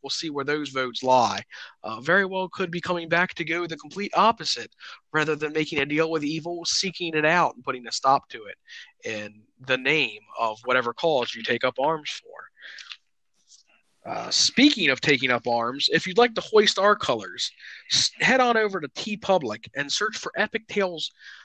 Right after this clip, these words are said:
Um, grab yourself one of our fine podcast shirts or one of the other fine Epic Tales shirts we have available.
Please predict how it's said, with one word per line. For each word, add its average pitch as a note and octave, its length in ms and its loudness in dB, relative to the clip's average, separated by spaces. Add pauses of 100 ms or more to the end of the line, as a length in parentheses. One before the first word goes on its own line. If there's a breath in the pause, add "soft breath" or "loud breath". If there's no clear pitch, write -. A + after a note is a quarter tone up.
(220 loud breath)
Um, - 260 -14
grab A#3 260 4
yourself G#3+ 400 0
one G3 120 -4
of E3+ 80 -4
our D#3 140 4
fine F3+ 420 2
podcast E3+ 720 2
shirts - 760 -4 (340 soft breath)
or E3+ 100 -6
one F#3 120 -4
of G3 60 -8
the G3+ 140 2
other A#3 160 0
fine C3 340 0
Epic A#2+ 320 -4
Tales A2+ 260 -6
shirts A2 280 -10
we A#2 80 -8
have A#2+ 160 -4
available. G#2+ 460 -10